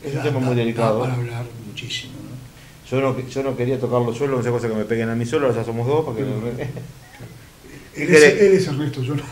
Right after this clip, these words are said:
Speaker 1: ¿Qué
Speaker 2: No
Speaker 1: querés?
Speaker 2: van a pegar
Speaker 1: ¿Qué
Speaker 2: a mí.
Speaker 1: querés? ¿Qué querés? ¿Morrón verde? ¿Morrón rojo? Mirá, <laughs> es tan caro los rojos.
Speaker 2: Aparte, tan cari-, tan carote, ¿no? <laughs> Y tan grandecito como yo, viste que son unos morrones.
Speaker 1: Bueno, Ernesto, gracias por estar acá.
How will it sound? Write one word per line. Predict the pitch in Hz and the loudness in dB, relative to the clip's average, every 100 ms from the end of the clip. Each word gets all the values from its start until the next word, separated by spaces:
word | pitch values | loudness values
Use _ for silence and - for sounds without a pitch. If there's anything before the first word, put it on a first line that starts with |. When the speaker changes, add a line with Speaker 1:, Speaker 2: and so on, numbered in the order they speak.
| - | 0
Speaker 1:
¿Qué | 190 | 4
Speaker 2:
No | |
Speaker 1:
querés? | 180 147 143 135 | 8 10 10 8
Speaker 2:
van | 165 | 2
a | |
pegar | 151 156 | 0 0
Speaker 1:
¿Qué | |
Speaker 2:
a | 196 | 4
mí. | |
Speaker 1:
querés? | 165 143 143 | 8 8 6
¿Qué | 185 | 2
querés? | 165 139 139 | 6 6 4
¿Morrón | 147 156 190 185 | 2 4 2 6
verde? | 226 220 214 - | 6 8 8 6
¿Morrón | 160 160 156 | 2 2 0
rojo? | 131 123 120 117 | 2 0 2 0
Mirá, | 107 120 127 - - | 2 4 6 4 0
<laughs> | - | 0
es | - - | 0 2
tan | - 131 117 | -4 -4 2
caro | 135 139 107 | 6 6 6
los | 117 120 | 2 4
rojos. | 147 123 160 | 2 2 0
Speaker 2:
Aparte, | 160 170 | 0 0
tan | 170 156 | 0 2
cari-, | 143 160 147 | 0 0 -2
tan | 160 | -2
carote, | 143 143 170 175 | 0 0 0 0
¿no? | 131 | -2
<laughs> | 170 170 165 151 - - - | -2 -4 -4 -4 -6 -16 -6
Y | 156 139 | -2 2
tan | 175 | 4
grandecito | 185 175 160 196 170 | 6 6 4 2 0
como | 135 139 165 | 0 0 2
yo, | 196 | 2
viste | 160 160 | 2 2
que | 147 | 0
son | 160 | 0
unos | 151 | 0
morrones. | 143 135 151 180 175 | -2 -2 -2 -2 0
Speaker 1:
Bueno, | 120 127 117 110 | 2 4 4 4
Ernesto, | 123 127 107 | 0 2 2
gracias | 113 120 104 | 2 0 -2
por | 98 | -2
estar | 107 | -2
acá. | 101 98 | 0 0